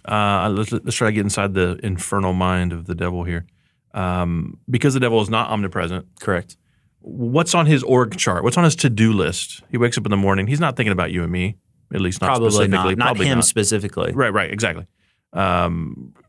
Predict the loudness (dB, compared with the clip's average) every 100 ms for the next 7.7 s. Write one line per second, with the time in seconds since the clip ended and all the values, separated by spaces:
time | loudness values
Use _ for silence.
0 | _ _ _ _ -2 2 4 4 4 2
1 | 0 -2 0 4 6 6 6 4 4 4
2 | 2 2 0 0 0 2 0 2 2 4
3 | 2 2 2 0 2 0 0 0 2 0
4 | -2 -4 -6 -4 0 2 4 2 0 -2
5 | 0 0 0 0 0 0 _ _ _ -4
6 | 0 0 -2 -2 2 2 4 4 6 4
7 | 4 4 0 -4 -12 -12